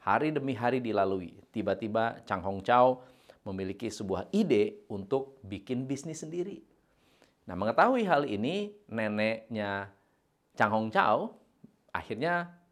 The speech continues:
bilang, "Yaudah deh, kamu saya bantu. Kamu saya bantu dengan memberikan uang sebesar empat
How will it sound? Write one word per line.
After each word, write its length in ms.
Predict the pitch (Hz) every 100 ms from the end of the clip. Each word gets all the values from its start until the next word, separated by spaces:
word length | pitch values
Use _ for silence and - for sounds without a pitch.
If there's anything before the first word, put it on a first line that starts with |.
| _
bilang, 400 | 127 180 135 117 - _ _ _ _ _
"Yaudah 240 | 101 113
deh, 160 | 165 180 - _ _ _ _ _ _
kamu 240 | - 104 123
saya 80 |
bantu. 400 | 117 104 113 - - _ _ _ _ _ _ -
Kamu 160 | 120
saya 160 | 160 139
bantu 480 | 113 113 156 160 - _ -
dengan 480 | 107 107 110 123 127
memberikan 640 | 110 104 98 95 113 117
uang 400 | 104 107 107 104
sebesar 640 | - 104 92 - 113 127 -
empat 480 | 160 170 165 156